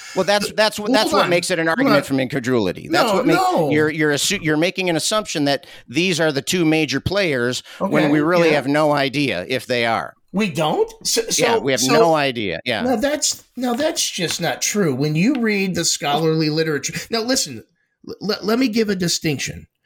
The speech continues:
Speaker 2: This
Speaker 1: Okay.
Speaker 2: is what, where we might be talking past each other in a way.
Speaker 1: Okay.
Speaker 2: When, because you're saying that, "Oh, there could always be something else out there," right?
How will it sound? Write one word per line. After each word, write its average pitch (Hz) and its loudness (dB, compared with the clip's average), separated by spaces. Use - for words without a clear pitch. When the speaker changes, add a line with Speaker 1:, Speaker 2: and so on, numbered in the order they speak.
Speaker 2:
This 220 0
Speaker 1:
Okay. - 0
Speaker 2:
is 226 -4
what, 202 0
where 196 2
we 185 2
might 180 0
be 160 0
talking 151 -2
past 135 -2
each 117 -6
other 110 0
in 101 0
a 104 0
way. 95 -2
Speaker 1:
Okay. 131 2
Speaker 2:
When, 240 -4
because 202 -4
you're 247 2
saying 247 0
that, 156 0
"Oh, 220 0
there 180 0
could 214 0
always 202 0
be 214 -2
something 196 0
else 175 0
out 180 -2
there," - -10
right? 147 -2